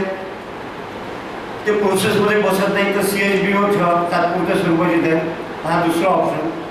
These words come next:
तिसरा ऑप्शन, एक तर त्यांची दोन एकर जागा, दोन एकर जमीन इरिगेटेड, ते परत करा, तिसरा ऑप्शन. चौथा ऑप्शन, तुम्ही इमारत बांधली ना दहा लाखातून, तर दहा बाय दहाची रूम द्या तिला,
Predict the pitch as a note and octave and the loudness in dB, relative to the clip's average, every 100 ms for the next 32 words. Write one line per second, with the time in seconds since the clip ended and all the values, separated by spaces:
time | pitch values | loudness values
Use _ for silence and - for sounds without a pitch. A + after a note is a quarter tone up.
0 | - - - - G#3+ G#3 B3 A#3+ - - | -10 -12 -10 -4 -2 2 2 4 2 2
1 | A#3 A#3+ - - - G3+ G3+ G#3+ G#3+ F#3+ | -2 -2 -6 -12 -8 -2 -2 0 0 0
2 | G#3 A3 - G3 G3+ G#3 G#3 G#3+ F3+ F#3 | 0 0 -2 0 2 2 2 2 2 0
3 | F#3 G#3 F#3+ D#3+ F#3 F#3+ G3 F3 F#3 F#3+ | 2 0 0 0 2 2 2 2 2 2
4 | F#3+ F#3 F#3 F3+ F#3 F3 - - - - | 2 4 4 2 2 2 0 -2 -6 -8
5 | - G#3+ G#3+ G3+ G3+ G3+ F3+ E3+ - - | -2 0 2 2 2 2 0 0 -4 -6
6 | - - - - - - F3 F3+ F#3+ E3+ | -10 -12 -12 -12 -10 -6 -4 0 2 2
7 | F3 D#3+ - - - - - G#3 G#3 G#3 | 0 -2 -4 -8 -12 -12 -4 2 4 4
8 | B3+ A#3 - A#3+ A#3+ - - - - G#3 | 2 2 0 -2 -4 -6 -10 -12 -12 -6
9 | A3 G#3+ A3 A3+ B3+ G#3+ G3+ B3 A#3+ G3+ | -2 0 2 2 2 2 0 0 0 2
10 | G3 G3 G#3 G#3+ - - - - - - | 2 2 2 0 -2 -4 -8 -12 -14 -14
11 | - - A3 A3 A3+ A#3+ B3+ B3+ A#3 A#3+ | -14 -8 -2 0 2 2 2 2 2 2
12 | C4 B3+ A#3+ A#3 A3 - | 0 -2 -2 -2 -2 -2